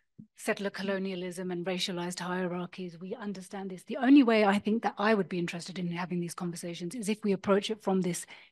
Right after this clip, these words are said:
intersectional kind of, like, approach and perspective, where the feminist agenda is about understanding what does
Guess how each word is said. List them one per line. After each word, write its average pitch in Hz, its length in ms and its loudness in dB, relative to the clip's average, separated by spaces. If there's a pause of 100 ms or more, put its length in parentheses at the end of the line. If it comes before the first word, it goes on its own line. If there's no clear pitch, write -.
intersectional 180 680 2
kind 170 240 2
of, 160 120 -2
like, 170 220 0
approach 202 440 -4
and 180 140 -2
perspective, 180 580 -6 (540)
where 208 280 12
the 196 120 8
feminist 220 500 8
agenda 190 540 8
is 202 240 8
about 185 340 6
understanding 185 680 4
what 196 240 4 (140)
does 180 500 2